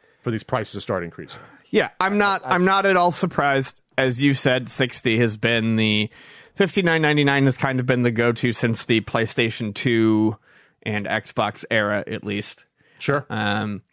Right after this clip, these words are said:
Speaker 2: I remember a lot of games for the PlayStation one being, like, forty-nine ninety-nine, but from, like, PlayStation two,
Speaker 1: N sixty-four games were around sixty, weren't they?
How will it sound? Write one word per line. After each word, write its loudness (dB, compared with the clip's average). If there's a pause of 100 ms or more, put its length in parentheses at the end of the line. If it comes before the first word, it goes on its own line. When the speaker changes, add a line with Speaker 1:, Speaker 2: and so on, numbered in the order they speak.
Speaker 2:
I 0
remember 2
a 2
lot 2
of -2
games -2
for -8
the -4
PlayStation -4
one -6
being, -10
like, -14
forty-nine -8
ninety-nine, -10
but -4
from, -2
like, -2
PlayStation 0
two, 2
Speaker 1:
N 0
sixty-four 0
games -2
were 2
around 0
sixty, -10
weren't -6
they? -8